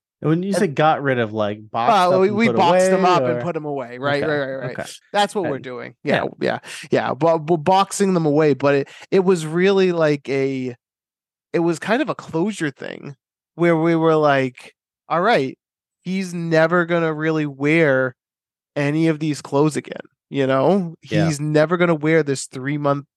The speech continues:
Speaker 2: pajama set that he always wore. He's never gonna wear this, this, this six-month sleep sack anymore,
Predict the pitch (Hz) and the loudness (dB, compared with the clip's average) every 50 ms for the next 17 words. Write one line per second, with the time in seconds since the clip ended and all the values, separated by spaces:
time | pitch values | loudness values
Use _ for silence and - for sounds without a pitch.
0 | _ _ - 143 131 - 139 135 131 139 135 139 135 - - 117 - - - 139 | _ _ -10 -10 -4 -2 0 0 0 0 -2 -4 -6 -4 -4 -6 -4 -4 -6 -6
1 | 139 131 131 - - 123 127 139 147 147 143 135 127 127 131 135 139 131 117 95 | -6 -6 -8 -8 -6 -4 -2 -2 0 0 0 -2 -4 -6 -6 -6 -6 -6 -6 -8
2 | - 98 - - - - - - - 139 139 156 165 165 185 175 175 165 151 143 | -10 -12 -14 -18 -20 -20 -16 -8 -6 0 2 2 4 4 4 4 4 4 4 4
3 | 147 151 156 160 156 143 147 143 - - - _ _ - 143 139 - - - - | 4 6 6 6 6 4 4 2 0 -2 -12 _ _ -2 -2 -2 -2 -2 -6 -6
4 | 143 127 - - - - 165 - - - 165 156 147 139 - - 151 147 160 - | -6 -6 -6 -6 -6 -6 -6 -6 -6 -4 -4 -4 -4 -4 -6 -6 -4 -4 -4 -4
5 | - - 127 - - - - - - 135 - - - - - 139 | -6 -6 -6 -8 -8 -12 -14 -16 -16 -16 -18 -18 -16 -16 -16 -16